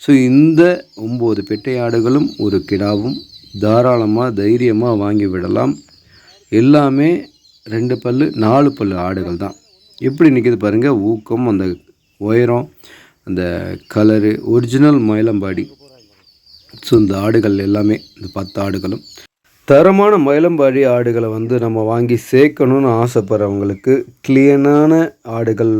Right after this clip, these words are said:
வாங்கணும் அப்படின்னா, இந்த ஆடுகளை தைரியமா வாங்கி விடலாம். சந்தைக்கு போனா கூட இந்த மாதிரி ஆடுகள் கிடைக்காது. சந்தைக்கு போனா வயசான ஆடுகள் தான் கிடைக்கும். இந்த மாதிரி ரெண்டு பல்லு, நாலு பல்லுலாம் வந்துட்டு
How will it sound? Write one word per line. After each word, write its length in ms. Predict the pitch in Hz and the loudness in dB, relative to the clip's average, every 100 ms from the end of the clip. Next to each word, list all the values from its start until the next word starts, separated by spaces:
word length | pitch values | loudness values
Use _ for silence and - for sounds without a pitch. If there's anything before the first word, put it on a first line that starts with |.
| 98 | -4
வாங்கணும் 480 | 104 113 107 117 107 | -4 -4 -2 -2 -2
அப்படின்னா, 480 | 95 - 110 104 151 202 _ _ _ - | -4 -6 -4 0 -2 -4 _ _ _ -12
இந்த 200 | 107 104 107 | -8 -2 2
ஆடுகளை 400 | 117 135 113 135 - 113 | 2 2 2 0 0 -4
தைரியமா 460 | 110 139 147 143 151 | 2 4 4 2 2
வாங்கி 340 | 123 117 131 110 | 2 0 0 0
விடலாம். 280 | 113 147 - - _ - | 0 0 -2 -20 _ -2
சந்தைக்கு 460 | 147 170 214 196 147 | 2 4 4 4 2
போனா 220 | 127 107 | 2 -2
கூட 160 | 101 135 | -2 -2
இந்த 140 | 110 104 | -2 -2
மாதிரி 180 | 113 110 | 0 0
ஆடுகள் 340 | 104 110 110 | 0 0 -2
கிடைக்காது. 480 | 98 101 110 113 104 | -2 -4 0 0 0
சந்தைக்கு 360 | 101 110 143 147 | -2 0 0 2
போனா 220 | 139 156 | 2 4
வயசான 400 | 131 139 147 143 | 4 2 2 0
ஆடுகள் 380 | 127 120 117 127 | 0 2 2 0
தான் 140 | 110 | 0
கிடைக்கும். 360 | 107 104 101 135 - - - - | -2 -4 -6 -10 -12 -20 -16 -4
இந்த 120 | 120 | 2
மாதிரி 220 | 139 143 | 4 4
ரெண்டு 260 | 127 147 156 | 4 2 2
பல்லு, 220 | 156 156 | 4 4
நாலு 240 | 135 123 110 | 4 2 0
பல்லுலாம் 480 | 113 107 110 117 117 | 0 0 0 0 -2
வந்துட்டு 340 | 110 107 139 | -4 -2 0